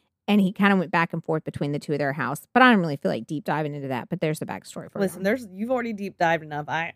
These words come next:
Speaker 2: I
Speaker 1: Uh,
Speaker 2: don't
Speaker 1: thank
Speaker 2: blame you
Speaker 1: you.
Speaker 2: for not deep diving.
Speaker 1: Thank you.
Speaker 2: You just don't wa-, know what you're gonna uncover.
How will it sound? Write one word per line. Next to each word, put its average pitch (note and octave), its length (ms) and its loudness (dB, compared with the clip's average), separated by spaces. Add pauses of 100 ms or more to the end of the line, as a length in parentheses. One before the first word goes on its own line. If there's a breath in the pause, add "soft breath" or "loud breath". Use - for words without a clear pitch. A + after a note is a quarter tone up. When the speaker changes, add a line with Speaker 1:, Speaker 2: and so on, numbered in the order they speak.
Speaker 2:
I F#3+ 100 0
Speaker 1:
Uh, - 20 -2
Speaker 2:
don't A#3 100 6
Speaker 1:
thank A#3+ 140 10
Speaker 2:
blame A3 200 10
you - 100 6
Speaker 1:
you. - 40 -2
Speaker 2:
for B3 140 8
not G3 240 8
deep B3 160 -2
diving. G#3+ 420 -2
Speaker 1:
Thank A#3 300 8
you. E3+ 420 -2 (180)
Speaker 2:
You G3+ 120 6
just B3 200 4
don't A#3+ 220 8
wa-, G#3+ 160 4
know A3+ 160 8
what A3 260 2
you're A3 80 -2
gonna F#3+ 280 0
uncover. A3+ 560 0